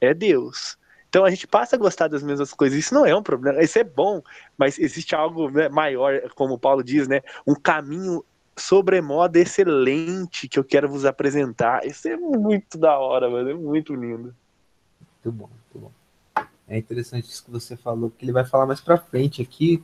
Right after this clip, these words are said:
Speaker 2: quando ele for definir o que que é cosmovisão, né? Então, vamos continuar aqui pra gente entender o que ele tá querendo dizer. Aí ele vai falar sobre a origem do termo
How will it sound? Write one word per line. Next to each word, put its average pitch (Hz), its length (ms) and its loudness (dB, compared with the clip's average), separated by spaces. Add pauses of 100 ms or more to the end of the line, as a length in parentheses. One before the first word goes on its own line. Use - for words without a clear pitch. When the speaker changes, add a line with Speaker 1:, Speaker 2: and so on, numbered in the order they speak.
(120)
Speaker 2:
quando 127 240 -2
ele 127 120 0
for 131 260 4
definir 147 640 0
o 160 40 -2
que 160 140 0
que 156 180 -4
é 131 80 4
cosmovisão, 131 840 -2 (440)
né? 107 180 0 (240)
Então, 113 140 -2
vamos 117 200 0
continuar - 420 -2
aqui 110 200 -6
pra 107 180 -2
gente 110 460 2 (1600)
entender 107 920 4
o - 340 -10
que 117 60 0
ele 107 100 0
tá 110 80 -2
querendo 110 340 0
dizer. 110 380 2 (1160)
Aí 117 80 6
ele 127 60 8
vai 131 100 6
falar 131 160 4
sobre 135 220 4
a 147 60 8
origem 156 320 6
do 175 120 4
termo 131 520 4